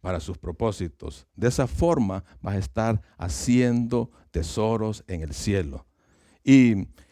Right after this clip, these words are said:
y el resultado, cuando haces, cuando haces tesoros en el cielo, es todo lo contrario cuando uno está haciendo te-, tesoros en la tierra. Dice que esos,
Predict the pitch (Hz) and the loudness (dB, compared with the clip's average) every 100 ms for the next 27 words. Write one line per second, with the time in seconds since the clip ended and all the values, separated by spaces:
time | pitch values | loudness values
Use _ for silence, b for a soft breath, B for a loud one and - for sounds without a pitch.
0 | b 135 131 120 - 113 98 175 185 139 | b 4 4 2 0 -2 0 4 6 4
1 | 90 - 117 110 110 135 156 170 147 - | 2 -4 -2 0 2 2 6 4 4 0
2 | - - _ - 110 107 135 160 147 - | -8 -16 _ -4 -2 2 2 2 0 -2
3 | 110 143 151 147 117 - 156 139 135 147 | 2 2 4 2 0 0 2 4 4 2
4 | - 180 190 170 165 143 127 175 185 175 | -2 -2 2 2 2 0 2 4 6 4
5 | 160 139 131 123 117 135 170 165 156 135 | 2 2 2 2 2 4 2 4 2 0
6 | b b 120 117 - 127 147 143 - 113 | b b 0 0 0 0 2 2 -2 -8
7 | 104 123 - 135 139 123 104 - 151 143 | -4 -4 2 2 2 0 0 0 2 4
8 | 113 131 135 151 - 143 b b b b | 4 2 2 0 2 0 b b b b
9 | - 156 165 160 147 - | 0 4 6 4 2 0